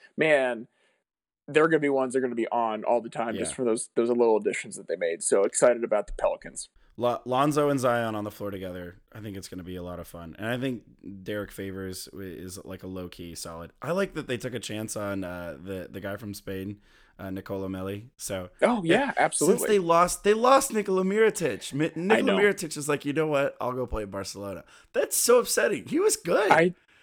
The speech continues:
Speaker 1: I know.
Speaker 2: <sighs>
Speaker 1: And he probably would have made a good amount of money in this most recent free agent set of things that happened, but decided, "Hey, I wanna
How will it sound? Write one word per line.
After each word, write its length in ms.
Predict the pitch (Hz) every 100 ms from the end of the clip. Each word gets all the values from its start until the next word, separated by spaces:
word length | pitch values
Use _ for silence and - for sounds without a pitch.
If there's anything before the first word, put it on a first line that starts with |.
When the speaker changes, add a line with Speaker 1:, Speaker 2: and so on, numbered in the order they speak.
| -
Speaker 1:
I 160 | 147 147
know. 340 | 180 233 156 101
Speaker 2:
<sighs> 120 | -
Speaker 1:
And 140 | 156 175
he 80 | -
probably 300 | 175 202 226
would 100 | 190
have 80 | 151
made 240 | 175 208
a 80 | 131 - _
good 160 | 127 139
amount 280 | 139 143 143
of 40 |
money 360 | 139 196 165 120
in 140 | 123
this 220 | 127 - 135
most 260 | 131 - -
recent 480 | 135 135 147 143 -
free 260 | 160 139
agent 380 | 160 165 165 -
set 420 | - - 151 165 -
of 160 | 160
things 280 | - 170 175
that 120 | 165 156
happened, 380 | 202 226 147
but 160 | 127 123
decided, 400 | - 139 151 151
"Hey, 100 | 185
I 100 | 135
wanna 260 | 143 156